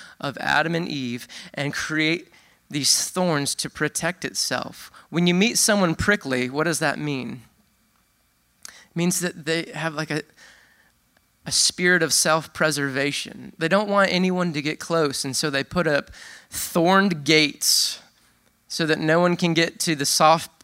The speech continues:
spot in their heart. That's what, that's what those thorns were on the earth. It, a spirit of self-preservation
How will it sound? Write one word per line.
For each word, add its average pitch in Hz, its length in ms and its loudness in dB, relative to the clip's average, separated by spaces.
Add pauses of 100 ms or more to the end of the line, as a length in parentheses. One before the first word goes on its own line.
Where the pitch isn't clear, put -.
(240)
spot 123 420 -2
in 139 100 -6
their 123 160 -6
heart. 147 340 0 (680)
That's 165 160 -2
what, - 220 -6 (320)
that's 156 180 -2
what 185 140 -8
those 180 320 2
thorns 196 580 0
were 139 180 2
on 151 220 2
the 147 140 -2
earth. 175 340 0
It, 151 180 -2
a 156 120 -2
spirit - 440 0
of 151 120 -2
self-preservation 175 1400 -2